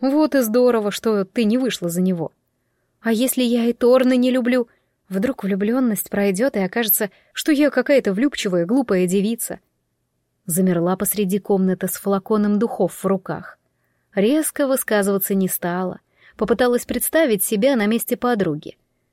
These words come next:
Чувство — это зыбучие пески. Знаешь, что дёргаться нельзя, но не двигаться просто невозможно.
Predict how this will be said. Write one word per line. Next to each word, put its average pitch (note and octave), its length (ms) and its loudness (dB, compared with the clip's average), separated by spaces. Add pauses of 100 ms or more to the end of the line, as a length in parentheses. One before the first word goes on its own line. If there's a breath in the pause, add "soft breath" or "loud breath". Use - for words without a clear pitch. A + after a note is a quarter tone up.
(280)
Чувство — A#3+ 520 -4 (260)
это A3+ 220 -2
зыбучие A#3+ 420 0
пески. A#3 520 -6 (480)
Знаешь, A#3 360 2
что - 200 -2
дёргаться G3+ 460 0
нельзя, F#3+ 540 0
но G3+ 180 2
не G#3 180 2
двигаться G#3+ 520 0
просто A3 520 -2
невозможно. G3+ 840 -2